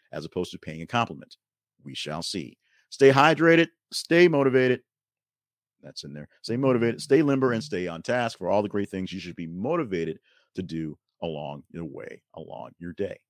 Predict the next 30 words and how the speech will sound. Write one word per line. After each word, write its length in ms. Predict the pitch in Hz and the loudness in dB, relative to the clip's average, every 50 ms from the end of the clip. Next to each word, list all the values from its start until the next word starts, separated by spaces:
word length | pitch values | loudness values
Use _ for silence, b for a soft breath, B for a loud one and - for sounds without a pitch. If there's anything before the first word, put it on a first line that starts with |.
| _ _ _ _ _ _ _ _ _ - | _ _ _ _ _ _ _ _ _ -18
There 140 | - 57 60 | -16 -14 -12
you 100 | 76 85 | -10 -4
go. 280 | - 139 113 80 - _ _ _ _ _ _ _ _ _ - | -2 -2 -2 -2 -4 _ _ _ _ _ _ _ _ _ -2
Love 220 | - 117 131 131 117 | 2 4 4 4 4
you 140 | 123 123 | 2 4
all. 320 | 127 139 160 185 226 240 _ - | 4 4 4 4 0 -4 _ -12
We'll 140 | - 101 104 | -8 -8 -8
see 180 | - - - 127 | -8 -6 -4 -4
you 140 | 123 120 113 | -2 -2 -4
tomorrow. 460 | - - 107 110 117 131 151 165 180 | -4 -4 -4 -2 0 0 0 0 -2
Tomorrow, 420 | - - 165 175 190 165 120 110 - _ _ - | -2 -2 0 2 4 4 4 2 0 _ _ 2
eight 220 | 175 233 233 - 170 165 131 - - | 2 2 2 -2 -14 -18 -16 -12 -10
stories 560 | - - 113 95 87 87 95 104 - - - _ _ _ _ _ _ | -2 0 2 2 2 2 -2 -2 -6 -12 -16 _ _ _ _ _ _
from 640 | _ - 120 117 113 110 107 107 104 98 92 - _ _ _ | _ 0 2 4 4 4 2 0 -2 -4 -8 -12 _ _ _
you 380 | - 135 190 175 113 82 73 73 _ _ _ _ | -8 -4 0 0 0 0 -2 -8 _ _ _ _
or 160 | - 87 87 _ - | -14 -14 -12 _ -4
vetted 240 | - 101 85 - - | -2 -2 -2 -4 -8
by 120 | - 58 57 | -12 -14 -14
you, 300 | 53 71 73 82 80 - _ _ _ _ _ _ | -14 -14 -14 -14 -14 -16 _ _ _ _ _ _
by 220 | - 92 90 92 87 | -2 -2 -2 -2 -2
me, 420 | 95 139 165 127 98 95 104 - _ _ - | -2 -2 -2 0 0 -2 -4 -8 _ _ -4
posted 380 | - 123 107 - - 92 80 | -2 -2 -2 -2 -8 -10 -10
in 120 | - 87 82 | -10 -10 -12
the 60 | 76 | -10
feeds 400 | - - 135 143 139 135 123 - b b b b b b b b b b b - | -8 -4 -2 -2 -2 -2 -4 -6 b b b b b b b b b b b 0
that 200 | - 131 127 123 | 2 4 4 4
are 80 | 120 110 | 2 -2
curated 340 | - 120 110 107 104 101 | -2 -2 -2 -2 -2 -2
by 160 | 87 92 95 90 | -2 -4 -4 -4
me 400 | 85 85 85 82 80 78 73 | -6 -6 -8 -8 -8 -10 -14